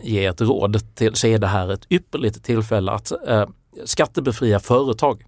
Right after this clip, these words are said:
så mycket som möjligt. För att det folk behöver är en frodig och vildvuxen arbetsmarknad, så att vi kommer igång och producerar saker för att skapa tillväxt i ekonomin och arbetstillfällen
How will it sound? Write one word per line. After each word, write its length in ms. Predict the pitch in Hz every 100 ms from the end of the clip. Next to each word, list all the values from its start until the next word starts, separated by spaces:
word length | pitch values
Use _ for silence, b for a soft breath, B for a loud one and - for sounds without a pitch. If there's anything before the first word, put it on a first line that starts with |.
| _
så 160 | - 104
mycket 320 | 101 - 87 -
som 180 | - 110
möjligt. 360 | 104 104 - B B B B
För 260 | 135 127 139
att 160 | 113 -
det 320 | 117 131 131
folk 340 | - 135 131
behöver 600 | 127 127 165 120 98 123 - -
är 280 | 123 107 101 B B -
en 140 | 127
frodig 500 | - 135 147 143 117
och 220 | 104 -
vildvuxen 580 | 113 107 101 104 - 101 -
arbetsmarknad, 680 | 143 127 117 98 - 98 -
så 120 | - -
att 80 |
vi 80 | 123
kommer 260 | 110 135 123
igång 260 | 120 117 117
och 160 | 110 -
producerar 1080 | - 127 127 113 120 - 196 143 110 98 107 -
saker 440 | - 107 - 113
för 100 | 135
att 80 | 123
skapa 280 | - 123 113
tillväxt 500 | - 165 156 151 160
i 40 |
ekonomin 460 | 143 143 135 135 131
och 160 | - 120 - -
arbetstillfällen 880 | 151 165 160 - 120 - 104 104